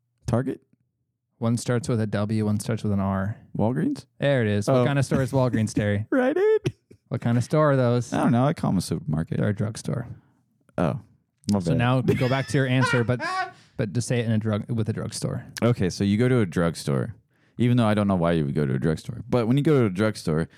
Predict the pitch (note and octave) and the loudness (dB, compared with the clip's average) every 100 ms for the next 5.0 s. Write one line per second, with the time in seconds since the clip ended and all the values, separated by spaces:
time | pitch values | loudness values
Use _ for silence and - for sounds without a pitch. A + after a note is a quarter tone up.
0 | _ _ G#2+ A2 G#2+ G#2+ G#2 A2 G#2 - | _ _ 0 2 4 2 4 2 2 0
1 | - G2+ G2 F#2+ E2+ F2 F2+ E2+ E2 D#2+ | 0 2 4 2 2 2 4 4 4 2
2 | - _ _ _ _ _ F#2+ G#2 G2+ G#2+ | -2 _ _ _ _ _ 2 2 2 2
3 | G2 F2 D#2+ - A#2 A#2 A#2+ A#2 A2 A2 | 2 4 2 0 2 2 2 2 2 2
4 | G2 E2+ D#2 D2 - D2+ - E2+ F2 G#2 | 2 2 0 -2 -2 -4 -2 0 2 0